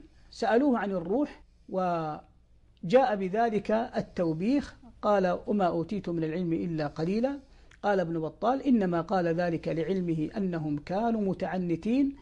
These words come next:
والمتعنت من عقوبته أن يخاطب بما يكره".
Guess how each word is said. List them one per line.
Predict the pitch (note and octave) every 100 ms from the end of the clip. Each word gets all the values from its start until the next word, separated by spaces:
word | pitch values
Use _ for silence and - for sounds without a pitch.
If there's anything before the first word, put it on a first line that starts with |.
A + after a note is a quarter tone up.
| - - - -
والمتعنت | G3 G#3 F3+ E3 E3 F3 F3+ E3 D#3+
من | D#3+ G#3+
عقوبته | F3+ F3 E3+ D#3 F#3+ F#3+ E3+ E3 F3+ -
أن | G3 F3
يخاطب | D#3+ E3 F3 F3 E3+ E3 F3+ A3 - - - - -
بما | F#3 F3
يكره". | D#3+ - D3 C3